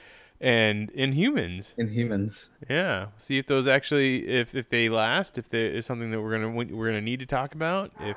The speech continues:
Speaker 1: uh, we wanna, wanna include them in the, uh,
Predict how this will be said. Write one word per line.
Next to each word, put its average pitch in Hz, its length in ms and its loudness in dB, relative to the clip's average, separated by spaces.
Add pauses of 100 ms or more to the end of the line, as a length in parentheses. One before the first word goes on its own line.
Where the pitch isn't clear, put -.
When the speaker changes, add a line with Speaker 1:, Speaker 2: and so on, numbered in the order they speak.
Speaker 1:
uh, 104 220 -2
we 107 140 -2
wanna, 107 180 0
wanna 110 160 0
include 113 380 -4
them 113 180 -2
in 107 220 -4
the, 104 320 -4 (1080)
uh, 101 600 0